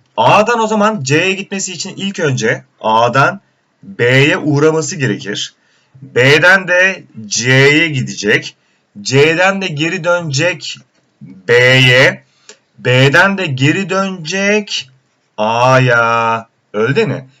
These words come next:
Bu şekilde hareket edecek. Ha, o zaman benim ne yapmam lazım? A'dan B'ye gidiyorum bak. A'dan B'ye kaç farklı yol var? Bir, iki, üç.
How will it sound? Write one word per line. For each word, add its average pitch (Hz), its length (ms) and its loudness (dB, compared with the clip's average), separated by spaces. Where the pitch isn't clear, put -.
Bu 135 140 -6
şekilde 147 420 -4
hareket 120 380 -4
edecek. 76 320 -20
Ha, 92 800 -10
o 107 100 -6
zaman 135 280 -2
benim 156 180 -2
ne 160 40 -4
yapmam 156 400 -6
lazım? 135 420 -4
A'dan 147 540 2
B'ye 185 280 -4
gidiyorum 113 380 -6
bak. 90 300 -6
A'dan 117 460 -4
B'ye 143 180 -2
kaç 156 200 -8
farklı 117 260 -8
yol 104 120 -6
var? 139 200 -8
Bir, 110 340 -12
iki, 135 560 -6
üç. 101 340 -10